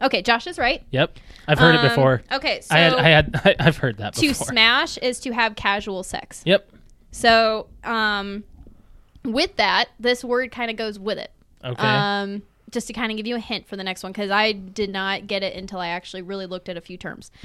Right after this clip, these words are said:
Speaker 1: um, or a few definitions. So the next one is curve. C U R V E.
Speaker 2: Hmm.
Speaker 1: I-, it's used as a verb. It's also curve or curved.
Speaker 2: Sleep with.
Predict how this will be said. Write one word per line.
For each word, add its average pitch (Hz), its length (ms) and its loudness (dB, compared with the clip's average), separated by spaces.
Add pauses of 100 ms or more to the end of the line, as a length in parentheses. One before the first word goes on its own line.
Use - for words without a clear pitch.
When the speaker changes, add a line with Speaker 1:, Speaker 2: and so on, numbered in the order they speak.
(380)
Speaker 1:
um, 208 440 0
or 220 60 -2
a 214 40 -2
few 226 120 -6
definitions. 190 540 -8 (200)
So 247 160 0
the 247 80 2
next 302 200 2
one 285 140 -2
is 220 440 -2 (220)
curve. 185 460 -10 (840)
C 233 280 -6
U 233 140 0
R 202 200 0
V 196 100 -12
E. 175 420 -12 (240)
Speaker 2:
Hmm. 131 540 -10
Speaker 1:
I-, - 40 -8
it's 202 380 -2
used 226 180 -4
as 214 120 -2
a 196 60 -6
verb. 170 340 -6 (160)
It's 214 140 -6
also 220 380 -4
curve 285 420 -2
or 202 140 -8
curved. 185 540 -10 (3000)
Speaker 2:
Sleep - 360 -8
with. - 320 -10